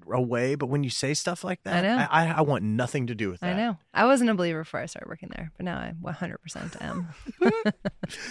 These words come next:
Speaker 1: So, uh, have there been any acts that you have, well, I guess, uh, I kinda wanna understand a little bit now that you're,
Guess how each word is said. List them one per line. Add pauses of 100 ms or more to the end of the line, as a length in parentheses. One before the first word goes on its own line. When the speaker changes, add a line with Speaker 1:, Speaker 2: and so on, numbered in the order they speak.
(300)
Speaker 1:
So,
uh,
have
there
been
any
acts
that
you
have, (260)
well,
I
guess,
uh, (260)
I
kinda
wanna
understand
a
little
bit
now
that
you're,